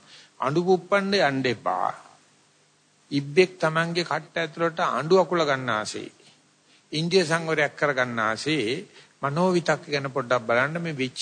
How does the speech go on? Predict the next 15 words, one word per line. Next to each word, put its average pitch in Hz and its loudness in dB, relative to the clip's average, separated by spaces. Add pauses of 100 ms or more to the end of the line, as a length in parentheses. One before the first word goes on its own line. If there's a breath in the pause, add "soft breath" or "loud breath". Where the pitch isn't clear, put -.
(120)
දේ 165 0
විවේ-, 151 -4
විවේචනය 143 0
කර 139 -2
කර, 107 -6 (640 loud breath)
විතර්ක 175 2
කර 165 0
කර 147 -2 (840)
යනව 135 2
වෙනුවට 156 -2
Taman 156 -4
අරමුණට 165 -2
පස්සට 156 0
ගන්න 143 2
පුළුවන්. 110 -4